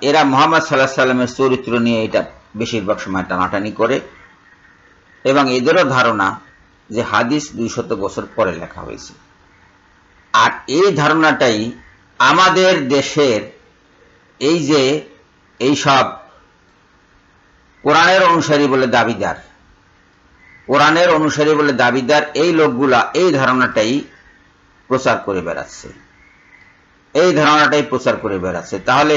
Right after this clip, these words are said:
এদের মধ্যে আর খ্রিস্টানদের মধ্যে পার্থক্য কি?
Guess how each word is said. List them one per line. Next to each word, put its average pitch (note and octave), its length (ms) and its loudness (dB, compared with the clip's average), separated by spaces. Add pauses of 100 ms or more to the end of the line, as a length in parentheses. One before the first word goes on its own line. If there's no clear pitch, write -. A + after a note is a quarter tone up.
(160)
এদের C#3+ 340 0
মধ্যে A#2 440 -2 (760)
আর A#2+ 260 2
খ্রিস্টানদের C#3+ 520 0
মধ্যে B2+ 280 0
পার্থক্য A#2+ 360 -4
কি? G2 200 -14